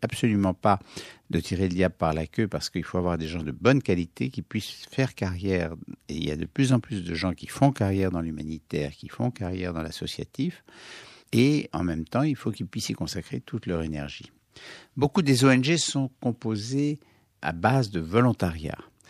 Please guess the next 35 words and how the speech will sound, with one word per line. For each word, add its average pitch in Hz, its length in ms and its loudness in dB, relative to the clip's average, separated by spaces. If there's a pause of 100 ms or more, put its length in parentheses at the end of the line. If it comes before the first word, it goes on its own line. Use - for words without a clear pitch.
(220)
et 78 120 -6
de 80 100 -4
bénévolat, 90 640 2 (480)
ce - 180 -4
qui - 260 0
est - 120 0
extrêmement 113 500 2
sympathique, 90 760 -4 (340)
mais 117 440 2
c'est - 160 -4
pas 82 140 -2
toujours 135 540 0
très 113 280 0 (340)
commode 123 440 6
pour - 200 -4
faire 127 200 0
fonctionner 127 960 2
avec 95 320 0
efficacité 110 840 -4
une 98 200 -2
organisation. 90 760 -2 (380)
Alors, 82 140 -4
Human 95 300 2
Rights 92 280 2
Watch - 180 0
est - 40 -2
parti - 280 -6
d'un 87 140 -2
point 80 180 -2
de 78 60 -4
vue 90 100 -12
tout - 180 -2
à 131 100 4
fait 107 120 -2
différent, 104 480 -2